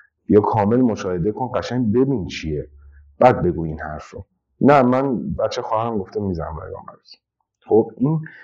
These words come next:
چیه داری با چی مقایسه می‌کنی؟ شاید باورت نشه. ببین من داشتم تو سال پیش کارفرمایی که رفته با قالب آماده کارشو پیش برده، سایتش افتاده رو فروش، بعد، اه، یه لحظه یه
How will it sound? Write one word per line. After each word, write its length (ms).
چیه 300
داری 200
با 140
چی 180
مقایسه 420
می‌کنی؟ 440
شاید 280
باورت 440
نشه. 240
ببین 160
من 340
داشتم 320
تو 80
سال 280
پیش 220
کارفرمایی 580
که 100
رفته 280
با 120
قالب 320
آماده 300
کارشو 340
پیش 220
برده، 460
سایتش 420
افتاده 300
رو 80
فروش، 800
بعد، 360
اه، 380
یه 240
لحظه 420
یه 300